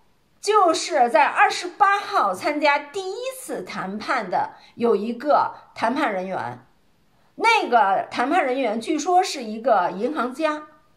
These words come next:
今天的时候，据乌克兰的一个知名的政客，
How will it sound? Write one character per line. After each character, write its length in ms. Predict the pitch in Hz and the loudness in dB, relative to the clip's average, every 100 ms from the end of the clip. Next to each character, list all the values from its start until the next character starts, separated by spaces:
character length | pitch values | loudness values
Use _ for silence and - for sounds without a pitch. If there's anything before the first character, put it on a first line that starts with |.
| _ | _
今 320 | - 415 466 427 | -6 -4 -2 -2
天 260 | 349 302 | 0 0
的 200 | 277 208 | 2 0
时 240 | 202 175 196 | -2 -4 -6
候， 580 | 208 - 285 185 - - - _ | -6 -8 0 0 -2 -14 -20 _
据 340 | - 370 339 226 | -8 -2 0 0
乌 280 | - 359 | 0 0
克 280 | 403 - 262 | 0 2 2
兰 280 | 190 147 214 | 2 -2 2
的 180 | 269 196 | 4 4
一 180 | 190 220 | -2 -4
个 320 | 269 185 - - _ | 2 2 0 -10 _
知 320 | - - 415 | -10 -6 -6
名 280 | 359 160 185 | -6 -6 -2
的 220 | 214 180 | 2 2
政 260 | 170 339 202 | 0 -4 -4
客， 320 | - 214 - | -4 -6 -6